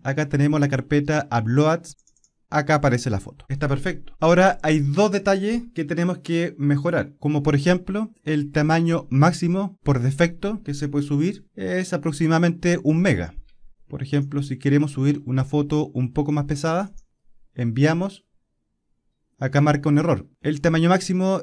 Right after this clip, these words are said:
está excedido. Podríamos configurar para que nuestro tamaño máximo sea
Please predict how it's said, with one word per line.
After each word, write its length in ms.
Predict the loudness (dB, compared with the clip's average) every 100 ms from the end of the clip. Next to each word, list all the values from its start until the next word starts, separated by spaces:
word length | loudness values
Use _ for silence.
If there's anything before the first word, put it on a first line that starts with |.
| -4
está 500 | -4 0 2 2 -2
excedido. 640 | -6 0 2 4 4 2 -4 -4
Podríamos 400 | -2 0 -2 -2
configurar 640 | -4 -2 0 2 0 -2
para 240 | -4 -4
que 580 | -2 0 2 2 0 -4
nuestro 380 | -4 -2 -2 -4
tamaño 260 | 0 2 2
máximo 460 | 0 -2 -6 -6
sea 540 | -10 -8 -4 -2 -4